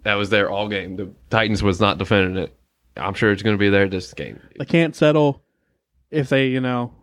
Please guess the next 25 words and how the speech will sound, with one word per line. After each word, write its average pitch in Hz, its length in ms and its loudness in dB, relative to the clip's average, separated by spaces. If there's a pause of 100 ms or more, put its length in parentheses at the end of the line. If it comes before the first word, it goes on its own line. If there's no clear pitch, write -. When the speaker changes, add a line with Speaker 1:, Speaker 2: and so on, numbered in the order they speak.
(300)
Speaker 2:
they 143 80 -4
can't 196 240 2
run 170 180 4
on 147 100 4
first 151 220 2
and 143 80 -4
second 135 240 -2
down 139 260 2
if 131 140 -2
the 135 80 -8
first 135 340 -2
run 135 240 2
is 120 260 -4 (120)
a - 60 -16
two-yard 139 400 4
gain. 135 400 4
Speaker 1:
Yeah, 117 100 -4
you 107 140 -8
gotta 135 180 0
win 127 160 -2
first 104 280 -8
downs. 85 340 -18
You 107 100 -14
gotta 113 200 -8
get 107 220 -10